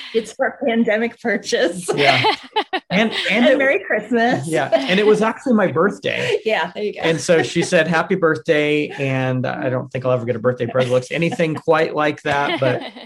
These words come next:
Speaker 1: <laughs>
Speaker 3: it was a fantastic opportunity. We were able to negotiate a little bit more, um, off of the price, but it was fantastic. It ha-, when we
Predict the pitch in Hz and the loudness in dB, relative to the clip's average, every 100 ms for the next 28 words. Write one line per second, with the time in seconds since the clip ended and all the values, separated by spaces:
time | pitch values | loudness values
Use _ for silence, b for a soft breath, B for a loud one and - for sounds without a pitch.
0 | - - - _ _ - 170 185 180 131 | -20 -20 -20 _ _ -2 2 2 0 -2
1 | 151 151 147 151 135 143 135 131 127 131 | 0 0 0 -2 -2 -4 -2 -2 -2 -4
2 | 131 131 127 127 B B B B - 135 | -2 -2 -2 -6 B B B B -4 0
3 | 147 147 135 131 123 123 135 135 147 135 | 2 2 2 0 0 2 0 0 -2 -2
4 | - 135 127 135 147 147 151 131 127 139 | -4 -4 -2 0 0 0 0 2 2 2
5 | 170 185 175 143 131 123 120 123 _ _ | 2 -2 -6 -4 -2 -2 -2 -6 _ _
6 | _ _ _ - 135 139 139 127 - 135 | _ _ _ -2 -2 -2 -6 -4 -2 0
7 | 180 214 - - b b b b - 120 | 0 -2 -10 -16 b b b b -16 -4
8 | 131 131 127 - - _ _ _ _ _ | 0 2 2 -2 -8 _ _ _ _ _
9 | - - 151 143 156 131 139 135 139 - | -12 -2 -2 0 -2 -2 -2 -2 -4 -6
10 | 139 131 - 143 143 156 165 175 | -6 -6 -4 -4 -2 0 2 0